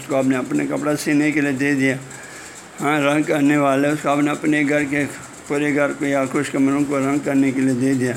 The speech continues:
تو والمشترک جو ہے، اور جو مشترک مزدور ہے آپ اور دوسروں میں،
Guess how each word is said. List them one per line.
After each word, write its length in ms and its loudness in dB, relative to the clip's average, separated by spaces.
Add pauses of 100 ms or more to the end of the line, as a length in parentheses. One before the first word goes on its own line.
(960)
تو 120 2
والمشترک 1160 2 (100)
جو 120 0
ہے، 80 0
اور 220 -2
جو 180 2
مشترک 640 2
مزدور 420 2
ہے 160 0
آپ 320 0
اور 100 2
دوسروں 400 -2
میں، 200 4